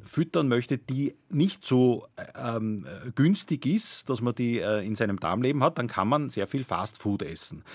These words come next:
Und tatsächlich werden sich wahrscheinlich diese Bakterien, die das gern haben, die die Pizzaschnitten gern haben, die werden sich auch dann dementsprechend vermehren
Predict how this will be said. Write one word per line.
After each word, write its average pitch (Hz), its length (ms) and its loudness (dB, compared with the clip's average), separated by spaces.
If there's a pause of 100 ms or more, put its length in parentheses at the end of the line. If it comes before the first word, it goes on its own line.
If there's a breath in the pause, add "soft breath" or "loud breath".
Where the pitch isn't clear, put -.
(120)
Und 101 120 -2
tatsächlich 123 460 2
werden 92 180 -2
sich 127 160 -6
wahrscheinlich 113 480 0
diese 143 300 2 (220 loud breath)
Bakterien, 120 680 0
die 123 120 -4
das 120 180 -2
gern 98 220 0
haben, 104 160 2
die 123 100 -4
die 104 100 -4
Pizzaschnitten 123 640 -2
gern 90 240 0
haben, 139 240 4
die 135 180 -4
werden 107 160 2
sich 135 140 -2
auch 110 120 0
dann 117 200 -2
dementsprechend 107 560 -2
vermehren 98 480 0